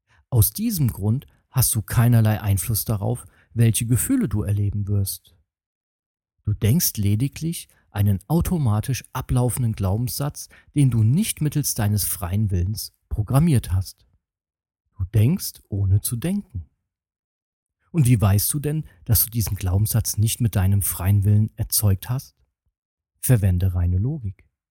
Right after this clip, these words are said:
Du würdest doch nicht bewusst einen Glaubenssatz programmieren, der dazu führt, dass du dich schlecht fühlst. Wie ist es denn dann passiert? Du hast an der entscheidenden Stelle,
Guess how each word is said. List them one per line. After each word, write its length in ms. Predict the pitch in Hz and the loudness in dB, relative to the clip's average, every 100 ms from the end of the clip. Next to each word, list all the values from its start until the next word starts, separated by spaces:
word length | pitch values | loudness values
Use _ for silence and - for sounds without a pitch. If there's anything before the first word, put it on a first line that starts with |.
| _ _ _ _ _ - | _ _ _ _ _ -2
Du 180 | 117 101 | 0 4
würdest 420 | 135 202 202 - | 4 4 0 0
doch 100 | 117 | 0
nicht 200 | - - | 0 0
bewusst 500 | 113 95 165 - - | 0 0 0 0 0
einen 240 | 117 113 | 0 2
Glaubenssatz 640 | 95 98 104 139 - 143 - | 2 2 2 0 -2 -4 -6
programmieren, 840 | - 117 110 104 113 131 147 156 _ _ _ _ - | -6 -4 2 2 2 0 -2 -8 _ _ _ _ -2
der 140 | 113 104 | 0 2
dazu 480 | - 92 95 - | 2 0 0 0
führt, 480 | 98 - 139 143 - _ _ _ | -2 -2 -2 -2 -6 _ _ _
dass 200 | 110 - | 0 2
du 100 | 110 | -2
dich 200 | 90 - | -4 -6
schlecht 360 | 143 185 - - | -4 -2 -4 -6
fühlst. 520 | 101 92 - - _ _ _ _ _ _ _ _ _ _ _ _ _ _ | -6 -6 -6 -18 _ _ _ _ _ _ _ _ _ _ _ _ _ _
Wie 160 | 120 165 | -2 0
ist 200 | - - | 0 -2
es 80 | - | -4
denn 200 | 151 147 | -4 -2
dann 220 | 135 120 | 0 0
passiert? 540 | 95 - - 90 _ _ _ _ _ _ _ _ _ _ _ _ _ _ _ _ _ _ | 0 -2 -6 -10 _ _ _ _ _ _ _ _ _ _ _ _ _ _ _ _ _ _
Du 180 | - 98 | 2 2
hast 220 | 147 - | 4 0
an 140 | - 143 | -2 -2
der 120 | 113 | 0
entscheidenden 640 | 101 - 95 110 156 160 | -2 -2 -4 -2 0 -2
Stelle, 440 | - - 147 110 | -4 -4 -2 -2